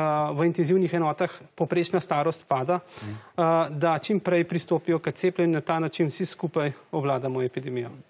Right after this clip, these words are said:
Speaker 2: Zdaj, če sodimo po tem, kar vidimo v nekaterih slovenskih krajih, eh, čedalje več ljudi se spet želi cepiti, celo cepiva Janssen zmanjkuje. Ali so to samo opažanja ali dejansko se to dogaja?
Speaker 1: Te,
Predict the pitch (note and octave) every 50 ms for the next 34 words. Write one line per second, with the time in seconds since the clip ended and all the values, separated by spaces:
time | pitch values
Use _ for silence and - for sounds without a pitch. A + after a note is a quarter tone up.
0 | _ _ - - C#3 C3+ - - - A#2+ - - - C#3+ D3 D3 C#3+ C#3 C3 -
1 | B2 - C#3 C#3 C3+ - C#3 C3 A#2+ G#2 B2 C#3+ B2+ C3 B2 A#2+ A2+ A2 G#2+ G#2
2 | - G#2+ - - A#2+ A#2+ B2 A#2+ - - A2+ G#2+ - A#2 A2 A#2+ A#2 - - A#2
3 | - A#2+ A#2+ B2 B2+ - - - - B2+ A#2+ A#2 - - - - - - - -
4 | - C3 C3+ D3 D3+ C3+ D3 D3+ - - A2 A2+ A#2+ A2+ A2+ - - - B2 A#2
5 | G#2 G2+ G2+ A2+ A2 - - G#2+ A2+ - C#3 - - A#2+ - - A2 A2 B2+ B2+
6 | B2 A#2 A2+ A2+ A2 G#2 - G#2 - B2+ B2 A#2 A2 G2+ G2 G2 G2+ A2 G#2+ -
7 | C#3+ C3+ B2 B2 B2 A#2 A2 - C#3+ D3 C#3 B2 A#2+ - - - - - - -
8 | A2 A2 G#2 - A2 G2 - B2+ B2+ B2+ B2+ G#2+ F#2+ - - - - - - _
9 | - - - - B2 A#2+ C3 A#2+ A2 - B2 B2+ A2+ G2+ C3+ C3+ B2+ B2 A#2+ A2+
10 | A2+ G#2+ G#2+ G#2+ G#2+ G2+ A2 G#2 G#2 A2 A#2 A#2 - - - C3 B2 A2 A2 A2+
11 | A2 A2+ A#2 - B2 A#2 - B2+ A#2+ A#2+ G#2 G#2+ F#2+ G#2+ A#2 A2+ G#2 - - -
12 | - - - - - - - A3